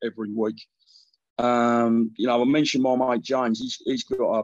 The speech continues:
a hectic family life. He's, he goes to two other clubs, but he still finds time to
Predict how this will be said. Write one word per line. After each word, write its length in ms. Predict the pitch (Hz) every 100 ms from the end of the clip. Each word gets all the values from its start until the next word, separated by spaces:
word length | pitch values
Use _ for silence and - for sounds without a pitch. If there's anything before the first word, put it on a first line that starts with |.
| -
a 60 | 110
hectic 440 | 151 160 - -
family 420 | - 131 123 113
life. 200 | 110 113 -
He's, 220 | 117 -
he 140 | 127
goes 260 | 120 123 -
to 100 | -
two 240 | - 131
other 160 | 117 104
clubs, 280 | - 127 113
but 80 | 110
he 60 |
still 320 | 113 - 135 117
finds 240 | 120 110 -
time 260 | 127 113
to 80 | 104